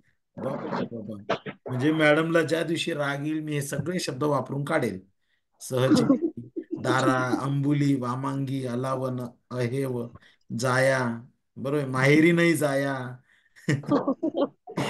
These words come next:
कलत्र बायको. या अर्थाने लक्षात ठेवा. हं? तर कलत्र म्हणजे बायको, बरोबर आहे की? हा, पुढे आहे,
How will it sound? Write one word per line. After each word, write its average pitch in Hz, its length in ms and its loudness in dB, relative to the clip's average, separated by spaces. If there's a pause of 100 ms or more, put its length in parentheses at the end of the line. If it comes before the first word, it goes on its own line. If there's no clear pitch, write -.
(300)
कलत्र 160 540 2
बायको. 151 420 -8 (720)
या 160 240 2
अर्थाने 165 380 6
लक्षात 160 300 6
ठेवा. 143 320 -2 (420)
हं? - 140 -6 (340)
तर 143 100 -8
कलत्र 160 480 2
म्हणजे 165 280 -2
बायको, 123 540 -8 (380)
बरोबर 123 320 -8
आहे 104 80 -12
की? - 160 -14 (680)
हा, 110 160 -6
पुढे 147 300 2
आहे, 165 420 4